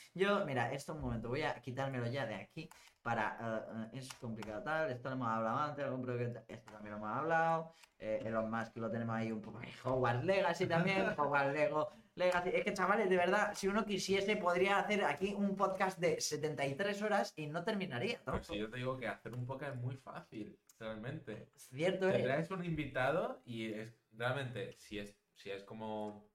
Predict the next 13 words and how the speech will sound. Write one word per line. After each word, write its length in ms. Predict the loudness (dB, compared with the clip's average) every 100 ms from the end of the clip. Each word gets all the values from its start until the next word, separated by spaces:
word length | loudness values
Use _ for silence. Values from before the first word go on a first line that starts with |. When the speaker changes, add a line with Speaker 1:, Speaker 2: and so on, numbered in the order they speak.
| -20 -20 -20 -20 _ _ _ _
Speaker 2:
es 120 | -12
un 100 | -6
invitado 440 | -2 0 0 0 0
que 400 | -4 -4 -8 -16
yo 200 | -10 -4
me 100 | -4
puse 320 | -4 -6 -8
como 240 | -8 -8 -8
propósito 500 | -8 -8 -8 -6 -4
de 80 | -4
dos 120 | -6
mil 140 | -6
veintitrés, 680 | -4 -4 -4 -6 -8 -10 -18